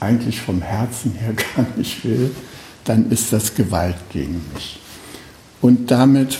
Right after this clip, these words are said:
war der Vorwurf der Vergewaltigung <laughs> im Raum. So, und ich war,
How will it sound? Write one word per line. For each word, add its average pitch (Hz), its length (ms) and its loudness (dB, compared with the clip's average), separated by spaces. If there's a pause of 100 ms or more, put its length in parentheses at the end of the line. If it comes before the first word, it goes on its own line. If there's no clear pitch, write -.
(100)
war 107 220 2
der 101 260 0
Vorwurf 117 680 0
der 98 100 -2
Vergewaltigung - 1300 -4
<laughs> - 340 -12
im 135 80 6
Raum. 95 320 -4 (1600)
So, 107 320 4
und 110 260 4
ich 123 400 0
war, 107 260 2